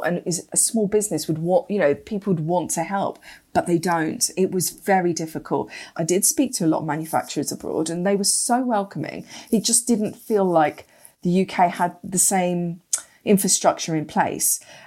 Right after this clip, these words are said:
And then I stumbled across an amazing, uh, manufacturer in Wales. And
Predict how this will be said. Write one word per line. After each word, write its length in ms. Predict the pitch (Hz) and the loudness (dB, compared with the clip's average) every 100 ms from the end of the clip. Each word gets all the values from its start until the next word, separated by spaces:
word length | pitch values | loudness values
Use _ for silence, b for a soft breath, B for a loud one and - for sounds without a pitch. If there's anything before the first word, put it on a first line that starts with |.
| - | -2
And 160 | 220 | 4
then 120 | 294 311 | 4 4
I 60 | |
stumbled 400 | - - 214 196 | 2 2 2 2
across 380 | 185 - 170 - | 0 -2 0 0
an 180 | - 180 | 0 0
amazing, 680 | 185 214 208 196 147 135 - | 2 2 2 2 0 -2 0
uh, 180 | 160 147 | 2 2
manufacturer 720 | 156 156 147 143 - - 160 | 2 -2 -2 -2 -4 -2 -2
in 100 | 160 | 0
Wales. 440 | 147 110 101 147 - | 0 -2 0 -2 0
And 240 | 170 165 | -2 -2